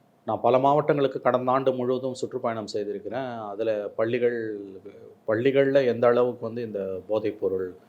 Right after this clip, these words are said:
குட்டியான மாத்திரைன்றாங்க, இப்படி இப்போ இதுவா இருக்கும், அப்புறம் அந்த எல் எஸ் டி, இந்த மாதிரியான விஷயங்கள்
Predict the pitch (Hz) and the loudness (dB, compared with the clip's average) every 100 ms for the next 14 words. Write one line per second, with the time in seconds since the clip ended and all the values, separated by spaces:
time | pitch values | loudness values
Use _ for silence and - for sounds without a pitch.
0 | _ _ _ 117 127 113 104 95 92 101 | _ _ _ 4 6 6 2 -6 -6 -4
1 | 95 95 90 87 - 92 - 92 98 101 | -4 -6 -10 -14 -12 -10 -8 -10 -8 -4
2 | 98 90 - - - 107 95 92 101 113 | -2 -2 -8 -20 -6 -4 -2 0 4 4
3 | - - 87 - _ _ _ _ 98 98 | 2 -6 -16 -18 _ _ _ _ -8 -2
4 | 110 107 101 98 - 123 104 | 0 0 -2 -6 -4 0 2